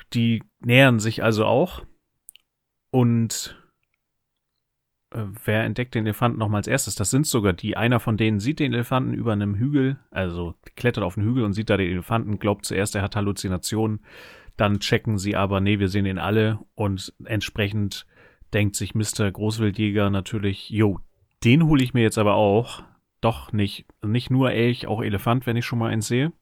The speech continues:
Legt sich also hin mit seinem Gewehr. In der Zwischenzeit haben sich auch schon die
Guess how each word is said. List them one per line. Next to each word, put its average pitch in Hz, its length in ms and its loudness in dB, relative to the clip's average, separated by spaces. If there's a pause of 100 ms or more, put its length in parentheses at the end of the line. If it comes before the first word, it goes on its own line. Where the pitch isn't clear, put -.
(1900)
Legt 120 200 2
sich 113 160 0
also 104 200 2
hin 147 220 2
mit 127 140 0
seinem 107 220 2
Gewehr. 107 480 2 (880)
In 113 180 0
der 107 140 0
Zwischenzeit 120 840 2 (120)
haben 113 320 2
sich 107 300 -4
auch 104 340 -6
schon 101 600 0
die 95 460 -2